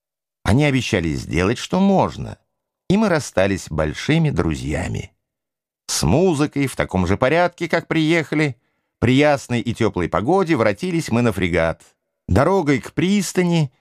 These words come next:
мы заглядывали за занавески и видели узенькую улицу, тощие деревья и прятавшихся женщин.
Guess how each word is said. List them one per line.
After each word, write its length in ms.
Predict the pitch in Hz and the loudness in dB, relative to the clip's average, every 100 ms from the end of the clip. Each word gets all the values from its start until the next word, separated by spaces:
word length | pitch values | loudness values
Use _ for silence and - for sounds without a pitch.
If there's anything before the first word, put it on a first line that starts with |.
| _ _ | _ _
мы 220 | 160 220 | 0 2
заглядывали 600 | 151 156 139 151 131 131 | 2 0 2 2 2 0
за 180 | 113 117 | 2 0
занавески 680 | 107 107 104 175 190 - 165 | 2 2 2 0 -2 -4 -4
и 240 | 156 127 | 0 2
видели 640 | 110 170 156 147 143 - - | 2 2 2 2 2 0 -2
узенькую 720 | 170 185 156 160 - 156 147 | 0 0 2 2 2 2 2
улицу, 800 | 120 127 123 117 107 - 107 95 - _ _ _ - | 2 4 4 2 0 -2 -2 -2 -6 _ _ _ 0
тощие 480 | 165 160 - 147 | 2 2 -2 -2
деревья 720 | 156 85 127 180 165 156 160 135 _ _ _ - | 0 2 4 2 2 0 -2 -2 _ _ _ -2
и 100 | 101 | -2
прятавшихся 840 | 90 131 139 117 - 120 - 104 | 0 0 0 -2 -2 -4 -2 -2
женщин. 840 | 80 71 98 92 76 - 52 52 | -2 -2 0 0 -4 -8 -8 -10